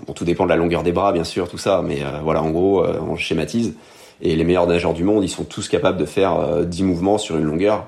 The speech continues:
sans faire d'ondulation sous-marine sur quinze mètres, hein. Juste en faisant une coulée, euh, passive,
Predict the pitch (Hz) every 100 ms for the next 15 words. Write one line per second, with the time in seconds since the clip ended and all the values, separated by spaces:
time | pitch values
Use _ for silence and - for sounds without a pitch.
0 | - - 87 98 87 85 82 85 95 -
1 | 87 87 - 92 90 87 - - _ 92
2 | - 82 82 82 85 82 85 85 76 -
3 | - 73 - 104 90